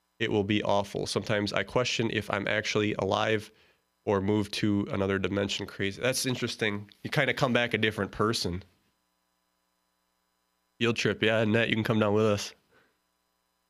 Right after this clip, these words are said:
Other day, I see a vision. I see angels and aliens around us. Anyways, I seen a devil-type spirit, red eyes, very scary.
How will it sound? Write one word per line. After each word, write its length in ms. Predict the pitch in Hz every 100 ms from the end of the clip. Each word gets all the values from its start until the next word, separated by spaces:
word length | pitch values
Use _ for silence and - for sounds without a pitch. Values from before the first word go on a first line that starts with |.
| _ _ _ _ _ _ _ _ _ _ _ _ _ _ _ _ -
Other 160 | 123
day, 240 | 120 120 120
I 60 |
see 260 | 110 - 123
a 60 |
vision. 420 | 107 123 127 131 120
I 60 |
see 240 | 107 - 117
angels 640 | 117 120 120 117 113 -
and 180 | 110 104
aliens 440 | 113 120 117 113
around 300 | 117 110 110
us. 340 | 110 107 - - - _ _ _ -
Anyways, 440 | 117 113 117 113
I 240 | - 117 110
seen 400 | - - 123 120
a 140 | 107 104
devil-type 560 | 113 113 110 120 113
spirit, 480 | - - 127 127 123
red 160 | 117 113
eyes, 420 | 113 117 113 - - -
very 220 | 110 113
scary. 600 | - 117 110 113 107 -